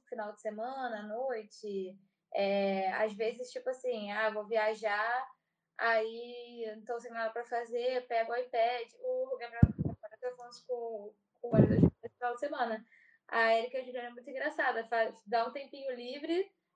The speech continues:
é, você olha, já tá com o vizinho na mão e a canetinha. Mas, assim, igual ela, eu não vejo isso, isso não é uma coisa que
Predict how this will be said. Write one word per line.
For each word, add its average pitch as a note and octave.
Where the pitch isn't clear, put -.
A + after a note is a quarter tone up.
é, C4
você B3
olha, A#3+
já D#4
tá C4+
com -
o -
vizinho D4
na D4+
mão C4+
e D4
a D4+
canetinha. D4
Mas, C4+
assim, D#4+
igual B3+
ela, C4+
eu B3+
não D4
vejo D4
isso, C#4+
isso B3+
não C4
é -
uma C#4
coisa C#4
que -